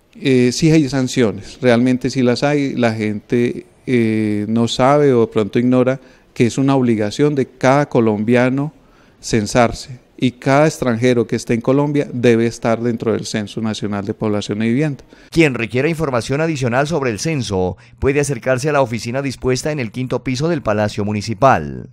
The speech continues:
Speaker 2: Los sábados se adelanta jornada especial dirigida principalmente a la gente del campo.
Speaker 1: Los muchachos a, a nivel urbano entregan unas notificaciones de vi-, de visita dos días antes de ir, o sea que todo está programado. Cuando los muchachos van y no encuentran la familia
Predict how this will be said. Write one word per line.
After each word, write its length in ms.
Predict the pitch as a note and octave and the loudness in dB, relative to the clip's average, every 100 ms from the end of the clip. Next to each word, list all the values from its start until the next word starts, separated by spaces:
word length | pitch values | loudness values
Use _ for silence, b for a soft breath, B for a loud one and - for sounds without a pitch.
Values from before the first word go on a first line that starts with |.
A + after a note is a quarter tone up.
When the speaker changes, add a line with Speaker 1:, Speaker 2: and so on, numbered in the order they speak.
| - | -10
Speaker 2:
Los 220 | - E3 | 0 2
sábados 400 | G3 F#3+ G3 D3 | 2 0 0 0
se 80 | B2 | 0
adelanta 400 | G2+ F#2+ A#2+ A#2 | -2 -2 -2 -4
jornada 400 | A2 G2+ G2+ A2 | -2 -2 0 -2
especial 400 | A#2 A2 G2 A#2 | -2 -4 -4 -2
dirigida 400 | D#3+ C#3+ A2 A2 | -2 -2 0 -2
principalmente 680 | A2+ C3+ A#2 F#2 G2 A2 A2+ | -2 -4 -2 -2 -2 -2 -2
a 40 | |
la 100 | D3+ | -2
gente 300 | A2 G#2 G2 | 0 -2 -2
del 160 | F#2 E2+ | -4 -2
campo. 560 | B2 B2+ G2+ D#2 A#1+ - | 0 2 0 -2 -6 0
Speaker 1:
Los 220 | B2+ A2+ | 2 2
muchachos 600 | A2+ A2 A2 G#2+ - C3+ | 0 0 0 0 -2 -2
a, 60 | C3 | -2
a 240 | A2+ A#2 | -2 0
nivel 300 | A2+ A2 A#2 | 2 4 4
urbano 520 | C3+ C3 B2+ C3 C#3+ b b b - | 4 4 2 2 -4 b b b -2
entregan 400 | B2+ A2+ A2 A#2+ | 0 4 4 4
unas 180 | C3 | 4
notificaciones 760 | B2+ A#2+ A2+ A2+ A2 A2+ A2 A#2+ | 4 2 0 0 -2 0 2 4
de 120 | A#2+ | 4
vi-, 100 | A2+ | 4
de 280 | A#2+ A#2+ A2+ | 2 0 2
visita 460 | A2+ - F3 - A2+ | 2 4 2 0 -6
dos 320 | B2 C3 C3+ | 2 4 4
días 260 | C#3+ D3 C#3 | 2 0 0
antes 300 | C3+ B2+ C3 | -2 -2 0
de 100 | G#2+ | 0
ir, 160 | A2 G#2+ - - | 0 -2 -8 -12
o 100 | C3 | -6
sea 160 | A2 | -6
que 140 | G#2+ B2+ | -4 0
todo 240 | - A2+ | 4 4
está 200 | A2+ B2+ | 4 0
programado. 600 | C3 A#2+ A2 G#2+ G#2+ G2+ b b b b _ _ _ | 0 0 0 -2 -2 -4 b b b b _ _ _
Cuando 300 | - B2 A#2 | 0 2 4
los 160 | B2 B2 | 4 4
muchachos 480 | B2 C3 A#2+ D3+ C3+ | 4 2 2 0 2
van 240 | D3 D3 | 2 2
y 80 | D3 | 0
no 100 | C#3+ | 0
encuentran 400 | C#3 C#3+ C3 C#3 | 0 0 0 0
la 100 | C#3+ | 0
familia 540 | D3 D3 C#3 C#3+ C#3+ | 0 0 0 0 -2